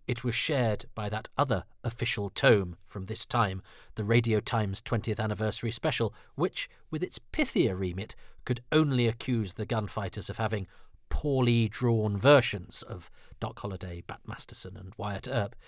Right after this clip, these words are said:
But it was enough to suggest that this wasn't up to much.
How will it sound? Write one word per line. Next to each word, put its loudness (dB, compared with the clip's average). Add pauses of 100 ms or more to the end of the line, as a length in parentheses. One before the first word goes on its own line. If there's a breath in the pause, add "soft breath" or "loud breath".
(200 loud breath)
But 6 (320)
it -4
was 0
enough -2
to -2
suggest 0 (460)
that -4
this -2 (360)
wasn't -4
up -6
to -4
much. -12